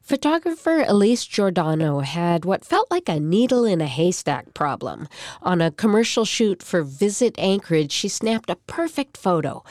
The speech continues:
Three happy cyclists on a trail beside Eklutna Lake in all its glory.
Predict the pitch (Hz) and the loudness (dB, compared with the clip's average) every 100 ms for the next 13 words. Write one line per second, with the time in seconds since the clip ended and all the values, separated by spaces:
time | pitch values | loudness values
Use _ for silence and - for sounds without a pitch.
0 | - - 247 294 285 226 214 - 226 - | -20 -10 -2 2 2 2 -2 -2 -2 0
1 | 180 180 185 180 - 156 156 156 - 160 | 0 0 -2 -2 -2 -2 -2 -4 -4 -2
2 | 160 160 160 - 160 151 156 143 185 151 | 0 -2 -2 -2 -2 0 0 -2 -6 -6
3 | 175 165 160 156 151 175 175 - - 190 | 0 0 0 0 2 2 2 -4 -10 -6
4 | 190 190 214 196 - - - 143 139 147 | -2 -2 -2 -4 -6 -8 -4 -4 -2 -4
5 | 143 | -6